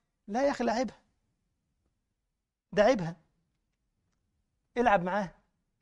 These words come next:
ماشي يا ماهر، لازم نلعب وإلا هنتضرب. <laughs>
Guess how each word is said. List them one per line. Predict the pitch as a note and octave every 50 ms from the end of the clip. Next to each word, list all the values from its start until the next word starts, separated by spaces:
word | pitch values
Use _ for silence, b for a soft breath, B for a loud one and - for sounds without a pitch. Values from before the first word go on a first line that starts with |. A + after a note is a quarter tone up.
| _ -
ماشي | G3 G3+ - -
يا | F#3+
ماهر، | G3 A3 A3+ A#3 C#4+ - - -
لازم | A3 B3 A#3 A3 G#3 B3
نلعب | C4+ A3+ F#3+ E3 _ _ _ _ _ _ _ _ _ _ _ _ _ _ _ _ _ _ _ _ _ _ -
وإلا | - A3 A3+ G#3+
هنتضرب. | G#3 G3 D#3+ E3+ B3 A3 E3 D3 _ _ _
<laughs> | _ _ - - - - _ - C#4 C#4+ - _ - - - - _ - - - _ - - F3 F3 - F3+ - - - G#3 - _ _